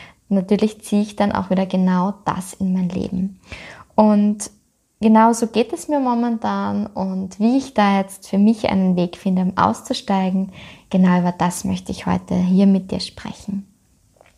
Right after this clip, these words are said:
Ja, wie du schon mitbekommen hast, ähm, ist es momentan bei mir gerade so eine Lebensphase, wo ich eben, wie ich schon in der letzten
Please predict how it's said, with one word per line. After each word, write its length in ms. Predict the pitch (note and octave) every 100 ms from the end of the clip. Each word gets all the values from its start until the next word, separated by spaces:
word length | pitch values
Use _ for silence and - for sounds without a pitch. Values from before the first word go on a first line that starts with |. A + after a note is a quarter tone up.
| _ -
Ja, 400 | A#3+ F#3 F3+ F#3+ - - - - - -
wie 160 | A3 A3+
du 120 | A3+
schon 280 | - G#3+ G#3+
mitbekommen 720 | A3 - A3 A3 G#3 G#3+ G#3+
hast, 520 | G3+ G3+ - - - -
ähm, 560 | G3+ G3 - - G3 - _ _ _ _ _ _
ist 160 | G3+ -
es 160 | G3
momentan 460 | G3 F#3+ G#3 G3+ G3
bei 100 | G3
mir 260 | G3 G3+ G#3
gerade 380 | - G3 F#3+
so 120 | - G3+
eine 160 | G3
Lebensphase, 960 | F#3 G3 G#3 G#3+ - G3 G3+ G#3 A3 G#3 - - - -
wo 280 | F#3+ F#3+ G3
ich 400 | F#3+ G3 - - _ _
eben, 440 | G#3 G#3 G3+ G3+ F#3+
wie 60 |
ich 100 | F#3
schon 180 | - F#3+
in 80 | F#3+
der 160 | F#3 F3+
letzten 640 | F#3 F#3 - - G3+